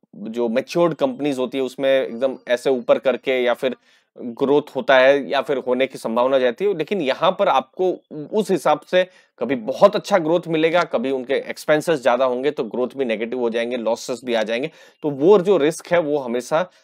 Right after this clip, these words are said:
अ, न्यू एज जो टेक कंपनीज हैं उसमें रहेगा ही, लेकिन यहाँ पर इन्वेस्टर भी बेट कर रहे हैं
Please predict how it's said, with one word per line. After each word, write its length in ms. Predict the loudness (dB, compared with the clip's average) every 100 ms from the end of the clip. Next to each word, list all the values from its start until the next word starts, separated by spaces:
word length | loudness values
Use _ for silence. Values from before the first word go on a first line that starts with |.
| _ 0
अ, 320 | 4 4 2 _ -10
न्यू 420 | -4 0 4 6
एज 200 | 4 0
जो 260 | -2 0 0
टेक 460 | -4 -4 -2 0
कंपनीज 480 | -2 -2 -2 -4 -2
हैं 100 | -2
उसमें 380 | -2 -8 -2 0
रहेगा 320 | 0 -2 0
ही, 100 | -2
लेकिन 400 | 0 -2 -2 -6 _ -6
यहाँ 200 | -4 -2
पर 120 | -2
इन्वेस्टर 420 | -2 -2 -4 -4
भी 120 | -4 -2
बेट 260 | -2 -2
कर 200 | -2 -2
रहे 180 | 0 -2
हैं 180 | -2